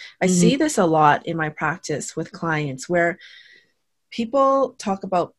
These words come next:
Speaker 1: being trapped in a relationship or in a situation and they feel like they have nowhere to go. And for this particular woman, my, my wonder is,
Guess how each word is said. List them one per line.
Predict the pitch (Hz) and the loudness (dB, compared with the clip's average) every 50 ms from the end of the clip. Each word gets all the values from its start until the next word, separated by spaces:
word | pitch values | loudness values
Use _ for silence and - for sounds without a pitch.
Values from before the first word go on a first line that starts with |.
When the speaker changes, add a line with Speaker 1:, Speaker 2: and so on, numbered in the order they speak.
| _ _ _ | _ _ _
Speaker 1:
being | 196 190 175 180 175 170 | -4 -2 -2 -2 -6 -8
trapped | - - - 160 160 170 - - - | -10 -6 -2 -2 -2 -2 -4 -8 -8
in | - 180 | -6 -4
a | 175 165 | -4 -4
relationship | 156 156 147 151 151 151 - - 156 175 - - 160 143 135 127 - _ - _ _ _ | -4 -6 -6 -6 -6 -6 -6 -6 -6 -6 -4 -4 -4 -4 -6 -8 -14 _ -20 _ _ _
or | 160 160 156 156 151 147 | -2 0 0 0 0 -2
in | - - 165 160 | -2 -2 -2 -2
a | 165 | -2
situation | - - 180 175 - - 170 165 160 156 160 - - 165 139 131 135 | -4 -4 -4 -4 -2 -2 0 0 0 0 0 0 -2 -2 -4 -4 -6
and | 139 139 | -6 -6
they | 143 151 | -8 -8
feel | - - 185 180 | -4 -4 -4 -2
like | 175 190 190 | -2 -4 -4
they | 175 180 | -4 -4
have | 180 170 160 175 | -2 -4 -4 -2
nowhere | 160 156 151 151 147 147 | -2 -2 -2 -2 -4 -4
to | 151 | -6
go. | 151 - 160 147 131 120 117 101 - _ _ _ _ _ _ _ _ _ | -6 -4 -4 -4 -2 -4 -6 -10 -14 _ _ _ _ _ _ _ _ _
And | 170 175 170 165 165 156 156 151 - | 2 2 4 4 2 2 -2 -4 -4
for | - 185 175 | -2 -2 0
this | - 226 240 | 0 -2 -2
particular | - - 294 - - 196 - 196 180 175 170 | -2 -6 -6 -4 -4 -4 -4 -2 -2 0 -2
woman, | 156 170 156 156 151 143 131 135 147 185 196 _ _ _ _ _ _ _ _ _ _ _ _ _ _ _ _ - _ _ _ 175 | 0 0 -2 -2 -2 -4 -6 -6 -8 -10 -10 _ _ _ _ _ _ _ _ _ _ _ _ _ _ _ _ -20 _ _ _ -4
my, | 180 175 165 - | 0 0 0 0
my | 175 175 175 180 | 0 0 0 0
wonder | 175 170 180 185 226 254 262 262 240 - | 0 -2 -2 -2 0 0 0 2 0 0
is, | - 185 185 185 185 185 185 - - | 0 0 -2 0 -2 -2 -4 -8 -14